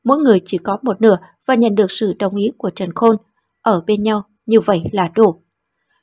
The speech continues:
Trần Khôn có một người con trai là Trần Tôn Hữu. Ở tuổi bốn mươi bảy, tài tử hạnh phúc bên con trai và thường xuyên tham gia các hoạt động thiện nguyện. Các bộ phim nổi bật của anh bao gồm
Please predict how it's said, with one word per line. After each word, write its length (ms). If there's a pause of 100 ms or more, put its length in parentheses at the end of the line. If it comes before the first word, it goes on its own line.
(140)
Trần 220
Khôn 340
có 160
một 220
người 120
con 240
trai 220
là 220
Trần 300
Tôn 180
Hữu. 200 (360)
Ở 160
tuổi 220
bốn 260
mươi 120
bảy, 320
tài 200
tử 160
hạnh 220
phúc 180
bên 140
con 200
trai 280
và 80
thường 220
xuyên 240
tham 220
gia 220
các 200
hoạt 120
động 220
thiện 200
nguyện. 200 (460)
Các 160
bộ 120
phim 220
nổi 120
bật 120 (100)
của 80
anh 220
bao 180
gồm 180